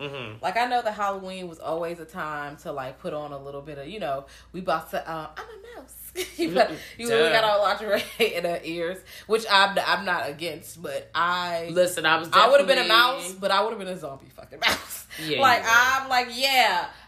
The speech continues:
Speaker 2: I got a sexy outfit on, but I'm also a zombie." <laughs> I'm just, I've been a zombie so many times. 'Cause I was practicing, like, my, uh, special effects makeup
Speaker 1: Mm-hmm.
Speaker 2: from back in the day. And I remember I didn't even have the liquid latex.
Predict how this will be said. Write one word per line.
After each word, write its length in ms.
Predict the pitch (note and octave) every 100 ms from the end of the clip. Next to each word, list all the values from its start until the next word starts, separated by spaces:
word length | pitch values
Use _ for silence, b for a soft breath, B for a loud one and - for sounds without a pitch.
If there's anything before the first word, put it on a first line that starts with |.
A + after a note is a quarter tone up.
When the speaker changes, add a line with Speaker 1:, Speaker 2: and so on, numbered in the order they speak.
| -
Speaker 2:
I 120 | G#3
got 160 | A3+ G#3
a 40 |
sexy 280 | - A3+ -
outfit 280 | G3+ G3+ G#3+
on, 160 | F#3 E3+
but 100 | D#3
I'm 140 | D#3+
also 240 | D#3 D3+ C#3+
a 60 |
zombie." 300 | C3+ B2+ - - - - _ _ - - - -
<laughs> 20 |
I'm 400 | - - F4 D4+ -
just, 220 | A3+ - B B B B
I've 300 | F#3+ G#3+ A3+
been 140 | A#3
a 100 | G#3+
zombie 460 | F3 D#3+ E3+ E3 E3
so 460 | - - E3 D#3 F3+
many 320 | F3 F3 F3
times. 720 | F3+ D#3+ C#3+ D3 E3+ G#3+ - - B B B
'Cause 140 | F#3+
I 80 | F3
was 120 | F3+
practicing, 560 | - E3+ D#3 E3+ E3 D#3
like, 180 | D3 C3
my, 280 | C#3+ F2 G#2+ -
uh, 140 | C#3
special 380 | C#3 D#3 D3+ C#3
effects 340 | C3 C3+ -
makeup 400 | D3 C#3+ D#3+ -
Speaker 1:
Mm-hmm. 460 | - C3 B2 C3 D3+
Speaker 2:
from 100 | E3
back 240 | D3 C#3+
in 60 | D3+
the 80 | D3
day. 320 | C#3+ C3+ -
And 80 | C#3+
I 40 | D#3+
remember 400 | F3 E3 D3+ -
I 80 | F#3+
didn't 140 | G#3+
even 120 | F3+
have 200 | E3 D#3
the 60 | D#3+
liquid 340 | D#3 C3+ B2+
latex. 460 | A#2+ B2+ C3+ D3+ -